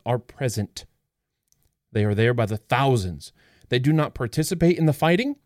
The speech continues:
They destroy no lives. They cause no injury. They do not kill, but they are where the killing takes place. It has been demonstrated again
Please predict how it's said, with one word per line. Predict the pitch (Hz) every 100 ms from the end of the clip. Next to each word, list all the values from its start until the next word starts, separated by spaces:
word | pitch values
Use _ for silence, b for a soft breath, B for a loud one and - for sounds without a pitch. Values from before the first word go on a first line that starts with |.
| -
They | 131
destroy | 127 - 165 165 160
no | 156
lives. | 147 135 135 165 214 208 -
They | 147
cause | 143 160 165 143
no | 160 151
injury. | 151 165 196 240 277 b b b
They | 143
do | 175
not | 180 160 -
kill, | - 160 165 214 285 b b b -
but | 143
they | 175 190
are | 180 175
where | 160 185 196
the | 196
killing | - 185 180 180
takes | - 165 -
place. | - 196 165 - - _ _ _ _ _ _ _
It | 147
has | 160
been | 147 165 139
demonstrated | 170 214 214 - 139 120 127
again | 117 160 180 165